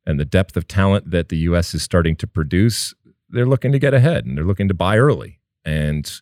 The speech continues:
to hedge their bets to a certain extent. When it comes to Chelsea, this is also nothing new. I mean, we saw Matt Miazga. So ultimately,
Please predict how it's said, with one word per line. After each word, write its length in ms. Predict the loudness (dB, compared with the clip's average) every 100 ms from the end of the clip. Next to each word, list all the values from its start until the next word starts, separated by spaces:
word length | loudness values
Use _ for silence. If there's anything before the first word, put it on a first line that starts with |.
| _ _ _
to 140 | -2 0
hedge 260 | 0 0
their 140 | 0 0
bets 280 | 0 -2 -2
to 100 | -2
a 60 |
certain 340 | -2 -2 -2 -2
extent. 400 | -2 0 0 0 _ _ _ _ _
When 180 | -4 2
it 60 | 2
comes 160 | 2
to 60 | 0
Chelsea, 340 | 2 2 2
this 160 | 0 0
is 80 | 2
also 300 | 2 2 2
nothing 340 | 2 2 2
new. 180 | 4 4
I 40 |
mean, 140 | 2 0
we 60 | -4
saw 420 | -4 -2 -2 -2 -4
Matt 420 | -2 0 0 -2
Miazga. 580 | -4 0 0 -2 -4 -6
So 300 | 0 0 2
ultimately, 680 | 0 0 -4 -2 -2 -2